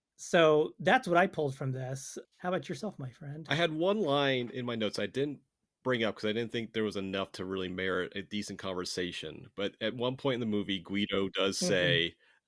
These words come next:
Speaker 2: "I just wanted to say something simple." And I think that kind of serves as a
Speaker 1: Yeah.
Speaker 2: microcosm for the film, 'cause he really is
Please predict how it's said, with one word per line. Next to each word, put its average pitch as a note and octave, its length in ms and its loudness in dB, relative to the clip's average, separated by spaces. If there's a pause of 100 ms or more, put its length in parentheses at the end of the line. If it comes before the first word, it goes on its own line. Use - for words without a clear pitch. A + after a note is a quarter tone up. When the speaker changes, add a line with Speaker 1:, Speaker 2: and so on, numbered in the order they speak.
(200)
Speaker 2:
"I G#2+ 120 2
just A2+ 300 -2
wanted A#2 300 2
to G2 60 -2
say G2+ 200 4
something F2+ 400 -2
simple." D#2+ 580 -4 (440)
And A#2 140 2
I A2 120 6
think D3+ 260 -2
that D3 240 4
kind C#3 480 -2
of C#3 80 -2 (180)
serves C3+ 240 4
as B2 80 -2
a C3+ 80 2
Speaker 1:
Yeah. D3 60 4
Speaker 2:
microcosm C3+ 580 0
for D3 140 -2
the C#3+ 100 0
film, D3+ 240 2
'cause - 360 -2
he G#3 520 -4 (120)
really D3 600 4
is C3+ 420 2